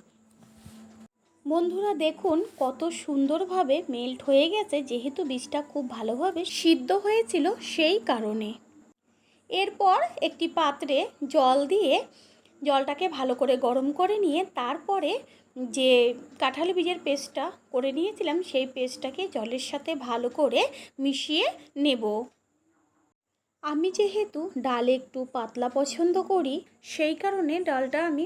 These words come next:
পাতলাই করব। আর কাঁঠাল বীজের এই পেস্টটা দেওয়াতে কিন্তু ডাল খুব ঘন হয়ে যায়, সেই কারণে জলটা একটু বেশি করেই দেবেন, কারণ যখন ডালটা ফুটানো হবে তখন কিন্তু ঘন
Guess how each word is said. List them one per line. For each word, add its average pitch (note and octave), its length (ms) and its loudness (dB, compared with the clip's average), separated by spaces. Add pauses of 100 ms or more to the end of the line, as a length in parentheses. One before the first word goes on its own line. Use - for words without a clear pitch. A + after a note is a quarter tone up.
(120)
পাতলাই C4+ 420 -6 (120)
করব। G4+ 220 0 (480)
আর A#3+ 80 -2 (120)
কাঁঠাল B3 360 -2 (100)
বীজের F#4 400 0 (340)
এই C#4+ 60 -4 (100)
পেস্টটা C#4+ 380 -6 (100)
দেওয়াতে A#3+ 340 -2 (100)
কিন্তু F#4 200 -4 (140)
ডাল B3 160 -2 (140)
খুব F4 140 -6 (180)
ঘন B3 160 -4 (140)
হয়ে F4 280 -2
যায়, D4+ 240 -4
সেই C#4 260 -4
কারণে C#4+ 300 0 (400)
জলটা C4 460 4 (120)
একটু - 240 -12 (300)
বেশি C4+ 280 -4
করেই D#4 340 -2 (360)
দেবেন, A#3 300 2 (680)
কারণ F4+ 320 6 (240)
যখন C#4+ 260 6
ডালটা C#4+ 420 6
ফুটানো C#4+ 440 4
হবে G4 200 6 (120)
তখন D4 220 2 (120)
কিন্তু F#4+ 280 0 (420)
ঘন A#3+ 200 6